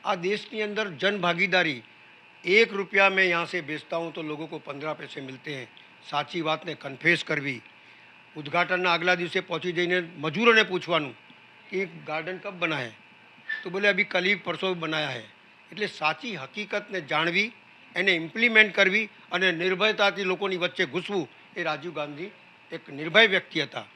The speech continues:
અને એટલા જ માટે દેશને ઘણું આપીને ગયા છે. ઉન્હોંને જો બીજ બોયા ઉસકે ફલ આજ લોગ લે રહે હૈ ઓર બડી શાન મારતે હૈ. ઉસ ટાઇમ પે વિરોધ કરતે થે પણ આજ શાન માર રહે. સવાલ એ નથી,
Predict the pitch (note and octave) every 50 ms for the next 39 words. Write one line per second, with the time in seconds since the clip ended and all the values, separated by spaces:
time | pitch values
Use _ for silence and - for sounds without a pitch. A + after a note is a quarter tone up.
0 | - - - E3+ F3 E3 C3+ - F3+ F3 D#3+ D#3+ D#3 D#3 A3+ F3 D3 D#3 D3+ -
1 | - E3 C3 A#2+ C3+ F3+ G#3 F#3+ D#3+ - F3+ D3+ D#3+ C#3+ C#3+ C#3 - - C3 -
2 | - - - - - - - - - - D#3+ F#3 G#3 A#3+ B3+ C4 B3+ A#3 F#3+ A3
3 | G#3+ F#3 F#3+ G3+ G3+ F3+ G3+ F3 F#3 F#3+ F#3+ G3 F#3+ F#3+ F#3+ F3+ - - F#3 F3
4 | - - - F3+ G3+ G3 F3+ F3+ E3+ D3+ E3+ F3 E3 D3+ D#3 D#3 E3 E3+ E3+ E3
5 | D#3+ E3+ F#3 G3 G3 - - - - - F3+ F3+ E3 F3 F3+ F#3+ E3+ - - D#3+
6 | E3+ F3 F3 E3+ D#3 D3+ C#3+ - E3+ F#3 E3+ - G#3+ G#3 G3 G3+ G#3 F3 G3 A#3
7 | B3 A#3+ - - F#3 E3 F#3 E3 G3 A3 - - - - - - - - G3+ G#3+
8 | A3 - - - G3+ A3+ G#3+ G3+ F3+ E3+ D3+ D3 C3 - - - - - - -
9 | D3+ D#3 E3+ F#3 F#3 F#3 F#3 F#3 F3+ F3+ F3 - F3 D3+ B2+